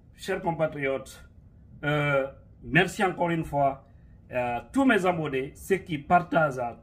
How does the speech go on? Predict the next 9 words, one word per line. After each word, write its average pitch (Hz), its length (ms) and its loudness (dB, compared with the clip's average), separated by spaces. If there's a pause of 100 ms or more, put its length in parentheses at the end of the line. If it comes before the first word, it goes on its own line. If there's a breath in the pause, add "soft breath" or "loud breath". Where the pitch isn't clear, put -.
tout 262 120 -2
moment 180 420 0 (320 soft breath)
mes 190 220 4
vidéos, 127 580 -6 (160)
ceux - 220 -4
qui 135 400 -8 (200)
like, 131 540 0
qui 139 180 -12
commentent. 123 600 0